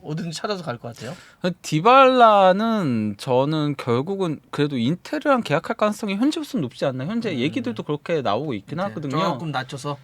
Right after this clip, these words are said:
Speaker 2: 예, 예, 그냥 낮춰서라도 할 수밖에 없지 않을까. 지금 그러니까 인-,
Speaker 1: 욕심내서 그럴 거
Speaker 2: 인테르가
Speaker 1: 없어.
Speaker 2: 완전히 이번, 이번 이적 시장에서 인테르는 꽃놀이패를 계속 쥐고 있어요.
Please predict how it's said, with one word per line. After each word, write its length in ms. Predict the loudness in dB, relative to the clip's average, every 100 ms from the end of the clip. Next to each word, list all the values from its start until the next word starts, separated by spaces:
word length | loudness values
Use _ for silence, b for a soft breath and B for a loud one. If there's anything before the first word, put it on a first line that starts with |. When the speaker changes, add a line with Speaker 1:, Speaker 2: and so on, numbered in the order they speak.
| _
Speaker 2:
예, 40 | -2
예, 360 | 0 0 -2 -4
그냥 240 | -6 -6
낮춰서라도 800 | -6 -8 -8 -8 -4 -2 -2 -4
할 100 | -6
수밖에 340 | -8 -8 -8 -6
없지 220 | -8 -6
않을까. 240 | -6 -6 -12 B -4
지금 220 | 4 4
그러니까 300 | 4 4 4
인-, 120 | 2 2
Speaker 1:
욕심내서 340 | 0 0 -2
그럴 120 | 2 2
거 60 |
Speaker 2:
인테르가 540 | 2 2 2 4 6 4
Speaker 1:
없어. 120 | 0 b b -14
Speaker 2:
완전히 640 | -2 -2 0 0 0 0
이번, 300 | 0 2 2 0 -10 _
이번 300 | -2 4 6
이적 200 | 6 4 2
시장에서 400 | 2 2 4 0
인테르는 560 | 0 -4 -6 -4 -4 -6
꽃놀이패를 680 | -6 -2 -2 -4 -4 -6 -6
계속 260 | -8 -14
쥐고 280 | -12 -8 -6
있어요. 340 | -8 -8 -12